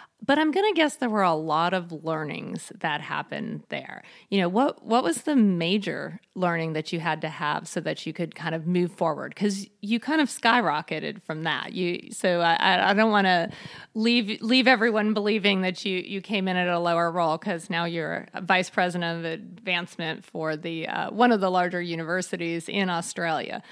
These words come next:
Uh, so, so really, again, that step back to move forward. And, and it, that's really a, I guess, a deviant way of thinking of it, of, you know, it's worth taking that step back. So, so again, what was the lesson that you, you had to learn?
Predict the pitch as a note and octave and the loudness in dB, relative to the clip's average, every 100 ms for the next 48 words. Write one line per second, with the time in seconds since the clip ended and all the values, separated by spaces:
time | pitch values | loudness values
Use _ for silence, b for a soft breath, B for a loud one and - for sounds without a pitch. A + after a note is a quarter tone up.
0 | B B B G#3+ F3+ E3+ F3+ - G3 F3+ | B B B -8 -4 -4 -4 0 0 0
1 | E3+ G3+ G#3 G#3 G3 F3+ E3+ - F#3 F#3 | -2 -4 -2 0 0 0 -2 -2 -2 -2
2 | F3 D#3+ - - G3 F3+ F#3 F3 F3 - | -2 -4 -6 0 2 2 4 4 2 -4
3 | F#3 E3 D#3+ - A3+ G#3+ E3 D#3+ D#3+ D#3+ | -6 -6 -8 -4 -2 0 -2 -4 -8 -8
4 | - - F#3+ F3+ - - B3+ - F4 G4 | -12 -8 -6 -6 -8 -8 -8 -4 0 4
5 | C4+ F#3+ - _ - G3+ G#3+ G3+ F#3+ - | 4 0 -6 _ -12 -6 -4 -4 -6 -6
6 | F3+ F3+ F#3 - E3 D#3 D#3+ E3 F3+ E3 | -6 -4 -4 -4 -6 -6 -8 -10 -8 -10
7 | D#3 D3 C#3 C3 - B B - F#3 E3 | -10 -10 -10 -12 -16 B B -2 0 0
8 | F#3+ F#3 F#3 F#3 - F#3+ E3 E3 D#3 D3+ | -4 -2 -2 -2 -4 -10 -8 -8 -10 -12
9 | - D3+ D3 - C#3 - - F#3 E3+ E3+ | -10 -12 -12 -12 -10 -10 -4 0 0 -4
10 | - - A#3 E3+ G3 C4+ E4+ C4+ E3 D#3+ | -6 -4 -2 2 2 2 0 -2 -2 -4
11 | - E3+ D#3 - F3 E3+ F3 - F#3+ F3 | -4 -6 -6 -8 -4 -4 -4 -2 -2 2
12 | F3+ F3+ D#3+ D#3 C#3+ | 2 2 -4 -6 -10